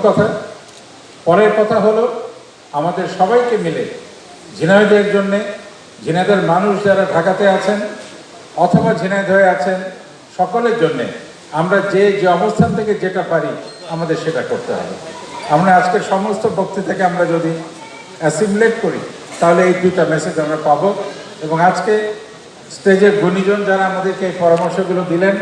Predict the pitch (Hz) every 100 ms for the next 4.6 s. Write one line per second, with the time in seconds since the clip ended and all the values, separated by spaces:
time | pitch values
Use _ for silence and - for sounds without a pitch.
0 | - - - - - - - 147 185 202
1 | 196 190 156 170 165 - - - - 151
2 | 170 170 185 185 220 220 151 - - -
3 | - 180 170 170 156 139 151 143 - -
4 | - - 139 139 117 110